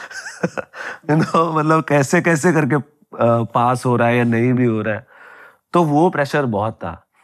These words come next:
जब म्यूजिक शुरू किया तो, अ, इन चीजों से निकलने का ही एक जरिया ढूंढ रहा था मैं कि कैसे निकलूं। चाचा के साथ मैं रियाज करता था बचपन में,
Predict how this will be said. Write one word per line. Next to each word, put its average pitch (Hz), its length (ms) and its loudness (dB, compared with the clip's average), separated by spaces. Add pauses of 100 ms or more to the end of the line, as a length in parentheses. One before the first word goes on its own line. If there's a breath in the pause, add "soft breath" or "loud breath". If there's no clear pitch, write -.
(520 soft breath)
जब 135 180 0
म्यूजिक 127 440 0
शुरू 170 260 -2
किया 170 280 -2
तो, 160 360 0 (320)
अ, 113 380 0 (160)
इन 147 180 -2
चीजों 143 380 -2
से 156 400 -4 (240)
निकलने 143 560 -2
का 139 160 -2
ही 143 400 -4 (100)
एक 110 220 -4 (180)
जरिया 107 420 -2
ढूंढ 101 300 -4
रहा 85 140 -10
था 82 160 -12
मैं 78 200 -12 (720 loud breath)
कि 113 100 -4
कैसे 110 300 -2
निकलूं। 95 260 -4
चाचा 110 360 -2
के 147 120 -6
साथ 135 140 -2
मैं 135 320 -2
रियाज 117 300 -2
करता 127 300 -6
था 139 120 -4
बचपन 117 360 -4
में, 139 160 -6